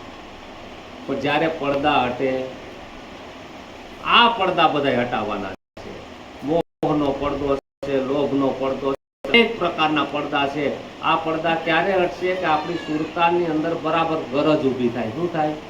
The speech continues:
ગરજ વગર આ ગાંઠ ગળે. તમારે પૈસાવાળું થવું હોય, કેટલી ગરજ હોય?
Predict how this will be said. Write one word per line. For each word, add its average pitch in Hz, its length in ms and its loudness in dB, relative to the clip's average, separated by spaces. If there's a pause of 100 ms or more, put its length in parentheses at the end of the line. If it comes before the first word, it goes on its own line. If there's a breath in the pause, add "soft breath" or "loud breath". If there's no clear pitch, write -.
(920)
ગરજ 175 320 4
વગર 160 260 2
આ 151 140 6
ગાંઠ 139 460 2
ગળે. 123 360 4 (2250)
તમારે 160 300 2
પૈસાવાળું 156 720 2
થવું 160 180 4
હોય, 165 80 2
કેટલી 170 360 -2
ગરજ 123 380 2
હોય? 107 140 -2